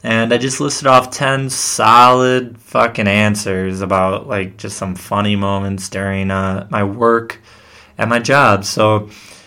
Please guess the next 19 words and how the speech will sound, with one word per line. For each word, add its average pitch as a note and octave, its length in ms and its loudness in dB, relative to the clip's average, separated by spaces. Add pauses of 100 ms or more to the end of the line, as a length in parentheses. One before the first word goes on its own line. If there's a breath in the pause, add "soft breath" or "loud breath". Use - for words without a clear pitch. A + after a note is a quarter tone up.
(120)
that C3+ 100 2
was C3 80 0
a C3 60 -4
good C3 240 -4
time. A#2 580 4
Uh, G#2+ 480 0
the - 180 -6
one C3+ 320 2
that C3+ 140 2
got B2 180 0
the - 120 -6
funniest C#3+ 720 -2
response C#3+ 840 -4
was G2+ 560 0
related G#2 540 -2
to G#2 140 -6
this G2 260 -6
coworker A2 520 -2
named, F#2+ 380 -4